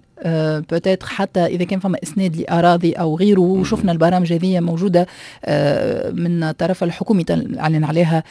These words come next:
Speaker 1: أكثر من مرة. ما نعرفش من بعد
Speaker 2: أي.
Speaker 1: الكونكريتيزاسيون متاعها،
Speaker 2: مم.
Speaker 1: سيغتينمون أنت تنجم تجاوبني
Speaker 2: أي.
Speaker 1: عليه، اسكو
Speaker 2: أي.
Speaker 1: تم ذلك أم لا بالنسب ال-، ال-، ال-، اللازمة أم لا؟ تقول أنت معناتها المتابعة الدقيقة لكل هذه البرامج من تفعيلها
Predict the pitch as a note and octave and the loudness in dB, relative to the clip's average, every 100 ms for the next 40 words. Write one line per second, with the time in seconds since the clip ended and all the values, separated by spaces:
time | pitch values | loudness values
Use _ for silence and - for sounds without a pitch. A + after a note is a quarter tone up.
0 | - - - - E3+ D#3 D#3+ B3 C4+ A#3+ | -12 -12 -10 -2 2 4 4 6 6 4
1 | F#3 D#3+ E3 - D3+ E3 - D#3+ G#3 - | 2 -2 -2 -4 -2 -2 -2 0 -2 -2
2 | F3+ F#3+ F3 - G3+ E3+ G3 G3 - E3 | -2 0 0 0 0 0 -2 -2 0 0
3 | - D#2+ A#2 F3+ - F#3+ G3+ F#3 F#3 F3 | 0 -4 -6 -4 2 4 4 4 4 4
4 | E3 F3 F3 E3+ D#3 E3 G3+ F3+ E3+ - | 4 2 2 2 2 2 2 2 2 -2
5 | - F3+ E3+ D3+ - A3 G3 E3+ E3+ G3 | 0 2 4 2 6 8 8 6 6 6
6 | E3+ - - E3 F3 G3 E3+ D3 F3 E3 | 4 0 -2 0 4 6 4 2 0 -2
7 | D#3 G#3 E3 E3 D#3+ - E3 D3 - E3+ | -2 -2 -2 -2 -2 -4 -4 -4 -6 -10
8 | - F3 F3 F#3+ E3 D#3 - E3 G3+ D#4+ | -6 -4 0 2 2 -2 -2 0 2 2
9 | - _ _ - B3 C4+ B3+ B3+ A#3+ G#3+ | -2 _ _ -2 2 4 4 4 4 2
10 | G#3 B3+ A3 F3 F3+ A#3 - G#3+ F#3 - | 4 4 4 0 -2 -4 0 0 0 -2
11 | G#3+ G3 F#3+ G3 F#3 F#3 D#3+ D#3+ F#3+ G#3+ | 0 0 -2 -2 -2 -2 0 2 2 0
12 | - _ _ _ _ _ F#3 F#3+ F#3+ F3+ | -6 _ _ _ _ _ -2 0 0 0
13 | D#3+ - F#3+ A#3+ D#4 | -2 -2 0 2 0